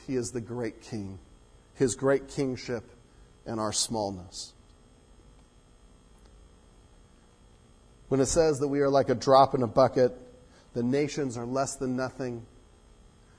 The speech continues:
Isaiah here isn't trying to say that God doesn't care about those things. We have so many other scriptures that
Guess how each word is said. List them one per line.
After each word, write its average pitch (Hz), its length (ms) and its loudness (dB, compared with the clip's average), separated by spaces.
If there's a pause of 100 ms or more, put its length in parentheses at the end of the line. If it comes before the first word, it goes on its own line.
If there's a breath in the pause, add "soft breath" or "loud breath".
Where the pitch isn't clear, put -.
(800 soft breath)
Isaiah 143 380 2
here 143 240 2
isn't 143 280 -2
trying 147 320 -4
to 131 60 -4
say 139 200 -4
that 127 180 -8
God 131 200 -2
doesn't 120 300 -10
care 160 260 -2
about 117 300 -2
those 110 240 -6
things. 104 320 -8
We 123 140 -6
have 131 160 -4
so 151 200 -4
many 135 240 -4
other 131 300 -2
scriptures 123 720 -6
that 117 140 -8